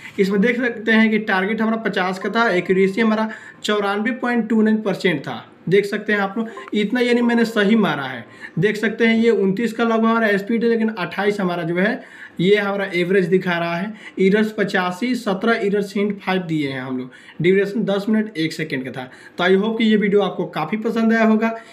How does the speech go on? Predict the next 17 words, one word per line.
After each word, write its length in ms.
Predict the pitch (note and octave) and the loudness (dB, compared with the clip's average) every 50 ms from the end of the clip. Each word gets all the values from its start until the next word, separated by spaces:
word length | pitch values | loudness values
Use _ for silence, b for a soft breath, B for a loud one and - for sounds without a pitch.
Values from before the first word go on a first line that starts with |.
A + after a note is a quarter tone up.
| B B B - | B B B 0
ये 140 | D#3+ G3+ G#3 | 2 4 4
वीडियो 220 | G#3+ A3 G3 A3 | 2 2 2 0
आपको 240 | G#3+ G#3 G3+ - G3+ | 0 0 0 0 0
अच्छी 200 | F3+ F3+ - A3+ | 0 0 2 2
लगती 280 | A3+ A3 A3 - A#3 | 2 0 2 2 2
है 120 | A#3 A3+ A3+ | 2 2 2
तो 140 | A3+ - F#3 | 0 -2 -2
इसे 200 | D#3+ E3 F3+ E3 | -2 -2 -2 -2
लाइक, 260 | E3 E3 E3+ F#3 F3 | -2 -2 -2 -2 -4
शेयर, 220 | - - F#3+ F3 | -2 -2 -2 -2
कमेंट 340 | F3+ - F3 E3+ E3+ E3 D3+ | -2 -2 -2 -2 -2 -2 -2
जरूर 240 | D3+ D#3+ F#3 G3+ G#3 | 0 0 0 0 2
करें 240 | G#3 A3+ G#3+ A3 A#3 A3+ B B B B B B - | 0 0 0 0 -2 -4 B B B B B B -2
और 120 | E3 F3+ | -2 -2
आप 300 | F3+ F3 F3 F3+ F3+ - | -2 -2 -4 -2 0 2
लोग 180 | A3 A#3 A3 F#3 | 4 4 4 4
भी 180 | A3+ B3 D4 | 2 0 0